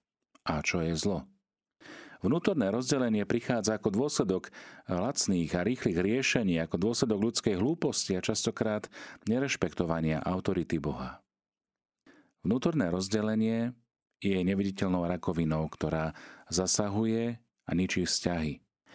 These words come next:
ktorá ničí manželstva, ktorá ničí ľudí, ktorí sú v zasvetenom živote,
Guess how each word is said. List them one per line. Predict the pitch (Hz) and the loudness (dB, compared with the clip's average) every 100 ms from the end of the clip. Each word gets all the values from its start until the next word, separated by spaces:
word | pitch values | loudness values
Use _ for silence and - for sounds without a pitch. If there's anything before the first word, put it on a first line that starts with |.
| - | -12
ktorá | - 92 | -4 0
ničí | 90 87 - 85 | 0 0 0 0
manželstva, | 92 101 101 101 - 76 71 - - _ _ _ _ _ | 0 0 0 0 -2 -2 -6 -10 -20 _ _ _ _ _
ktorá | - 82 | -4 -2
ničí | 80 80 - 78 71 _ _ _ | 0 0 0 -2 -4 _ _ _
ľudí, | 92 87 85 | -2 -2 -2
ktorí | - | -2
sú | 80 78 | -2 -2
v | - | 0
zasvetenom | - 117 117 95 82 | 0 0 -2 0 0
živote, | 85 76 - 78 | -2 -2 -4 -10